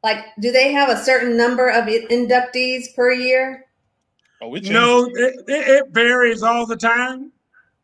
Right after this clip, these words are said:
Speaker 3: Then, oh, what is that? Oh, it, number one, Jay-Z's already being stood up by three people when he came in there and laid that wood. I give you that one. I give you that one.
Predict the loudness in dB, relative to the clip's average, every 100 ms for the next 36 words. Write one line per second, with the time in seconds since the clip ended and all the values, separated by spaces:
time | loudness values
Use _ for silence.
0 | _ -6 -4 -2 0 0 2 -2 -2 -4
1 | -4 -4 -8 -4 -4 -4 -8 -4 -2 0
2 | 2 0 0 -2 0 0 2 2 0 -6
3 | -8 -6 0 2 2 -2 -2 -2 -2 -6
4 | _ _ -2 0 0 -2 -4 -4 -16 -20
5 | _ _ -4 0 0 2 0 0 -4 -6
6 | -4 -4 0 0 -2 -4 -14 -18 _ _
7 | _ _ _ _ _ _ 0 0 0 0
8 | 0 -2 -4 -16 -20 _ _ _ -2 0
9 | 0 -2 -2 -2 -4 -10 -18